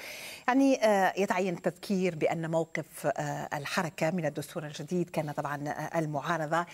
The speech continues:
لكن، آه، اليوم بعد، آه، المصادقة على الدستور، آه، أصبح الدستور دستور جميع الجزائريين. آه، هل الحركة مع المشاركة اليوم في العمل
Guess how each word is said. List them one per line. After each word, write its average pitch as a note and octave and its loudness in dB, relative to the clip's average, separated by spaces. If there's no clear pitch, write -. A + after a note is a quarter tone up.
لكن، F#3+ 2
آه، G3 4
اليوم G3 2
بعد، F3 -2
آه، E3 0
المصادقة E3+ 0
على D3 -4
الدستور، F3 0
آه، D3 -2
أصبح - -6
الدستور E3 -6
دستور E3+ -6
جميع E3+ 2
الجزائريين. F3 2
آه، D3+ 4
هل E4 4
الحركة A#3 -2
مع F3 -4
المشاركة F3 -2
اليوم D#3+ 0
في - -8
العمل D3 -4